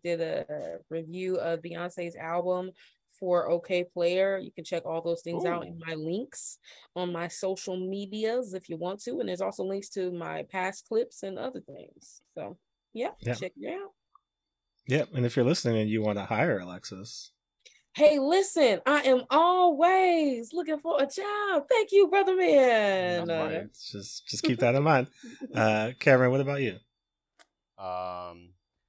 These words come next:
Speaker 2: well, you can find me on the Twitters and the Instagrams
Speaker 3: <laughs>
Speaker 2: at, uh, The Blipster eleven thirty-eight.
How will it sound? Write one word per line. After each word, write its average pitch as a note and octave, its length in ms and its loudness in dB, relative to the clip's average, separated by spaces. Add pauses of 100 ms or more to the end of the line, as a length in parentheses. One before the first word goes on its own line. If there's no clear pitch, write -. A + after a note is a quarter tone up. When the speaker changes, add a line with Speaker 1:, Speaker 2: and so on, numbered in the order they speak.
(120)
Speaker 2:
well, G#2+ 220 -6
you G#2+ 140 -12
can E3 100 -16
find D3 460 -4
me A2 360 -8
on G2 160 -8
the F#2+ 100 -12
Twitters G2+ 440 -6
and F#2+ 220 -8
the F#2+ 40 -8
Instagrams F#2+ 840 -4
Speaker 3:
<laughs> - 0 -
Speaker 2:
at, F#2 340 0
uh, E2+ 340 0
The G2+ 280 0
Blipster G#2+ 640 -4
eleven F#2+ 380 -2
thirty-eight. G#2 560 2